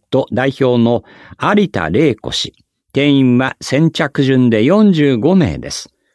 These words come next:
お申し込みは区ホームページ、または電話で地域振興課事業推進係までお願いします。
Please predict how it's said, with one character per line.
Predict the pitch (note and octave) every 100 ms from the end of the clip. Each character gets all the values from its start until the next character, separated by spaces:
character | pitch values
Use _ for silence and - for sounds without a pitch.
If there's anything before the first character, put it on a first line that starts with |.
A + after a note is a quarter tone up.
| _ _
お | G#2
申 | A2+ G#2+
し |
込 | -
み | G#2 G#2+
は | A2 - -
区 | G3 F3+
ホ | - C3+ E3 E3
ー |
ム | D#3 C#3+
ペ | C#3 B2 E2
ー |
ジ、 | D2+ C2+ _ -
ま | A2+
た | C3 C3
は | E2+ D2
電 | G#2 D#3+ F#3
話 | E3 C#3+
で | B2+ B2 _ _ _
地 | - E3+ G#3+
域 | G3+ F3+
振 | D#3+ E3 D#3+
興 | - C#3+ B2
課 | - B2 A2+ F#2
事 | A#2+ G3
業 | F3 A#2 F2
推 | - C3 D#3+
進 | - D3 C#3 B2+
係 | B2 - G2 F2+
ま | C#3+
で | C3
お |
願 | D#2+ C#2 C#2+
い |
し | -
ま | -
す。 | - -